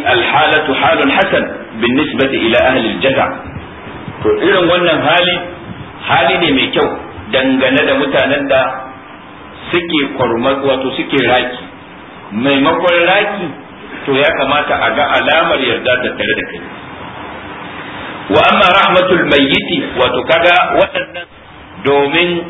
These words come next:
maimakon mutum ya nuna raki, to, ya kamata ya nuna yarda da amincewa. Annabi sallallahu alaihi wa sallama ya yi kuka, kukansa shi kuma baya kore yardarsa.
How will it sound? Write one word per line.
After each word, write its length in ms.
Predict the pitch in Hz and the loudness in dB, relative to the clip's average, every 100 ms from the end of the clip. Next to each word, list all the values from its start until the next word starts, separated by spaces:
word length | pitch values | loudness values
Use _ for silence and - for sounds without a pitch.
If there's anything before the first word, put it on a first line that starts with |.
| - - | -12 -6
maimakon 600 | 131 139 135 165 165 190 180 | 0 2 4 2 2 0 0
mutum 340 | 151 175 175 | -2 0 -2
ya 140 | 147 135 | -2 -2
nuna 320 | 170 170 135 | 0 0 0
raki, 480 | 123 170 180 - 139 - - - - - | 0 -2 -4 -10 -14 -16 -20 -20 -20 -12
to, 180 | 139 135 | -4 -2
ya 220 | 135 156 170 | 0 0 0
kamata 500 | 165 135 156 160 143 | 0 0 0 2 0
ya 160 | 123 | 2
nuna 260 | 120 143 143 | 0 0 2
yarda 540 | 120 113 98 - 165 165 - - | 2 0 -2 0 2 2 0 -8
da 120 | - 110 | -2 2
amincewa. 500 | 113 101 92 90 87 80 - - - - - - - - - - | 2 0 -4 -4 -4 -8 -10 -12 -14 -14 -14 -14 -14 -12 -12 -2
Annabi 340 | 131 208 220 | 0 0 -2
sallallahu 520 | 208 190 180 175 175 | 0 -2 0 0 0
alaihi 260 | 156 160 170 | 0 0 -2
wa 120 | 151 143 | -2 -2
sallama 400 | 165 170 160 156 143 - 123 | -2 -2 -2 -4 -6 -10 -8
ya 200 | 131 143 | 2 4
yi 140 | 147 131 | 4 4
kuka, 380 | 131 135 127 - - - - - | 4 4 4 2 -2 -6 -10 -12
kukansa 720 | - 160 180 175 180 208 208 - | 2 4 4 4 4 4 4 4
shi 220 | - 185 | 2 0
kuma 320 | 175 - 214 185 - - - | 0 2 4 4 2 -4 -2
baya 400 | 143 160 165 143 131 | 2 4 6 4 4
kore 200 | 151 156 | 4 4
yardarsa. 580 | 139 107 95 107 - | 4 2 2 0 0